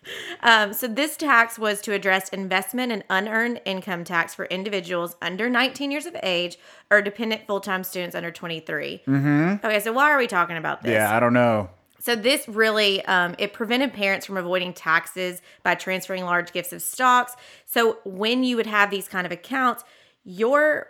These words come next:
Speaker 1: you would be hit with the parents' marginal rate tax.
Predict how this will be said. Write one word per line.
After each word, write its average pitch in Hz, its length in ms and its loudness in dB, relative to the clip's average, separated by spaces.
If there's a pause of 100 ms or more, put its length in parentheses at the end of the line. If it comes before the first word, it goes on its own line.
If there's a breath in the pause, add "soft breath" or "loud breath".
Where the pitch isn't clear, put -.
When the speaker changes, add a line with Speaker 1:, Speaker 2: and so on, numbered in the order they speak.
Speaker 1:
you 269 200 0
would 427 120 2
be 254 180 0
hit 214 460 -2
with 185 440 2 (280)
the 185 600 0 (260 soft breath)
parents' 294 440 -2
marginal 208 520 2
rate 180 380 -4 (140)
tax. - 440 -6